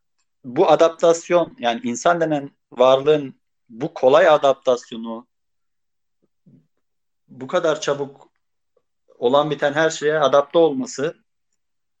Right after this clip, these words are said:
e, bütün meseleyi çetrefilli hale getiren. Ya insanlar, Onur, e, kıyafetlerine uygun maske giymeye başladılar yani.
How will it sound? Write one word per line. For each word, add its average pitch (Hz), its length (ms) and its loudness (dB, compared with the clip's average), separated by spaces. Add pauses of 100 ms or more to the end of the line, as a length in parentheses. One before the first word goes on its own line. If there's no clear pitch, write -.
(160)
e, 117 160 -12
bütün - 220 -6
meseleyi 120 440 -2
çetrefilli 104 580 -2
hale 101 280 -2
getiren. 95 400 -6 (600)
Ya 113 140 0
insanlar, 175 640 2 (300)
Onur, 156 280 -6 (880)
e, 131 340 -4
kıyafetlerine 170 720 2
uygun 180 300 -4
maske 147 340 -2
giymeye 156 380 -2
başladılar 107 560 -4
yani. 95 260 -12